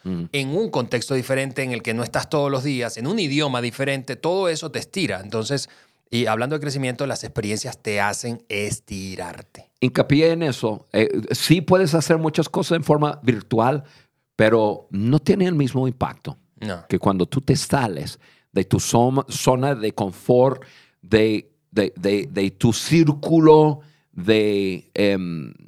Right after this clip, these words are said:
Speaker 1: conocido y, y te metes a la vida de alguien más, te metes a, a algo que es una experiencia nueva,
Speaker 2: Totalmente.
Speaker 1: te estira.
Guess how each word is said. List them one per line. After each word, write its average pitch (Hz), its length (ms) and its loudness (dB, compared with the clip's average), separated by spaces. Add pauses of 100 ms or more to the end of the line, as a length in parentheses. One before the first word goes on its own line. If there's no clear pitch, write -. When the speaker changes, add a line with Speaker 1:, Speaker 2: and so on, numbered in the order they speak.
(200)
Speaker 1:
conocido 151 920 2 (480)
y, 98 440 -2
y 98 60 -6
te 101 140 0
metes 117 320 -2
a 127 60 2
la 123 120 0
vida 113 220 0
de 113 160 0
alguien 101 360 -4
más, 95 180 -8
te - 80 -6
metes 110 320 -8
a, 110 180 -6
a 92 360 -2
algo 123 320 0
que - 120 0
es 110 120 -2
una 113 120 -4
experiencia 107 680 -4
nueva, 104 560 -2
Speaker 2:
Totalmente. 101 560 -2
Speaker 1:
te 95 80 -6
estira. 85 380 -4